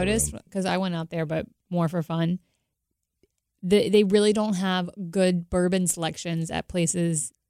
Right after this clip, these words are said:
Speaker 1: out in Northern Cal-, in California. I don't know if California in general, but, like, the northern region.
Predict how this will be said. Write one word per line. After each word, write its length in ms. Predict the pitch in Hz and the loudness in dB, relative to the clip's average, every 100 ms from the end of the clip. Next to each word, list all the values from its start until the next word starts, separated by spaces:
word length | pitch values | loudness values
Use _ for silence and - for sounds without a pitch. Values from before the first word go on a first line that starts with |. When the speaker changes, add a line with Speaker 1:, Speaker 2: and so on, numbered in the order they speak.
| _ _ _ _ _ _ | _ _ _ _ _ _
Speaker 1:
out 220 | 170 165 | 2 2
in 140 | 175 170 | 4 2
Northern 320 | 170 165 165 | 2 -2 -4
Cal-, 180 | 170 - | -6 -2
in 220 | 202 190 | 2 2
California. 460 | 208 190 196 190 180 | 2 0 0 -4 0
I 60 | 196 | 0
don't 100 | 202 | 2
know 80 | |
if 80 | 185 | 0
California 380 | - 190 175 175 | 0 0 0 -2
in 80 | 170 | -2
general, 360 | 175 185 185 | 0 0 0
but, 160 | 180 175 | 0 -2
like, 240 | 165 151 | -4 -8
the 80 | - | -4
northern 320 | 170 170 180 196 | 0 2 2 4
region. 220 | 208 | 2